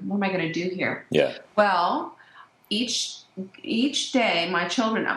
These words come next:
Speaker 1: Monday and Wednesday was my daughter's day to help in the kitchen, and Tuesday and Thursday were my son's days to help in the kitchen. They got to be my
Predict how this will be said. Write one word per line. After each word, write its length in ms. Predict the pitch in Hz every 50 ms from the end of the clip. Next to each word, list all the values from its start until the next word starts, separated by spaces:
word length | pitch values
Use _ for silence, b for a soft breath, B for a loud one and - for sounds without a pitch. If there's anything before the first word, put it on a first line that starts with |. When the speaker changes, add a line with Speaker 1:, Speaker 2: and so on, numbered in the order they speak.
| - 196 190
Speaker 1:
Monday 260 | 202 214 240 277 294
and 120 | 277 247
Wednesday 600 | 214 196 196 214 208 - - 180 160 165 165 165
was 160 | 175 170 165
my 140 | 170 160 170
daughter's 440 | 170 185 175 175 190 190 202 202 -
day 140 | - 165 156
to 80 | 160
help 240 | 160 170 147 127 - -
in 60 | -
the 60 | 156
kitchen, 360 | - - 143 - - 175 180
and 180 | - - 175 175
Tuesday 460 | - - 196 202 202 - 226 226 226
and 80 | 220 -
Thursday 480 | 160 139 135 - - - 156 156 160
were 120 | 180 180 170
my 140 | 175 190
son's 400 | 196 - - 247 262 294 311 302
days 320 | - - - - - - -
to 60 | - 180
help 180 | 185 175 -
in 60 | - -
the 60 | 156
kitchen. 280 | - - - - -
They 80 | 165 160
got 160 | 160 143 - -
to 120 | - -
be 280 | 170 160 160 160 160 160
my 160 | 160 156